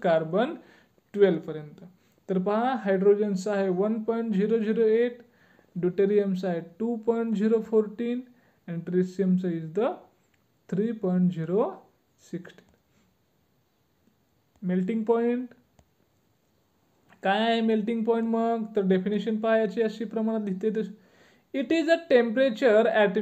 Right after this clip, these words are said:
which one substance changes its state from solid to liquid at atmospheric pressure.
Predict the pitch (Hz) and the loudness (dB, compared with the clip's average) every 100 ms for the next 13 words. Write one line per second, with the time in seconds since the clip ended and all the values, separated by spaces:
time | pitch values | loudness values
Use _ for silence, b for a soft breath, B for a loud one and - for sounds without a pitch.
0 | 185 202 214 220 196 247 294 - 214 202 | 2 2 0 -2 2 2 0 -2 -2 -2
1 | - 214 214 214 190 190 220 220 233 185 | -2 0 0 2 2 4 2 0 -8 -8
2 | - 240 254 - - 202 202 185 202 185 | -6 -2 -2 -4 -2 -2 0 -2 0 4
3 | 202 208 262 240 220 - 240 - 226 226 | 4 4 -2 -4 -4 -6 -6 -4 -4 0
4 | 185 185 208 185 - 233 240 - 160 - | 0 0 -2 -4 -4 -6 -6 -6 -6 -6
5 | - 156 | -14 -18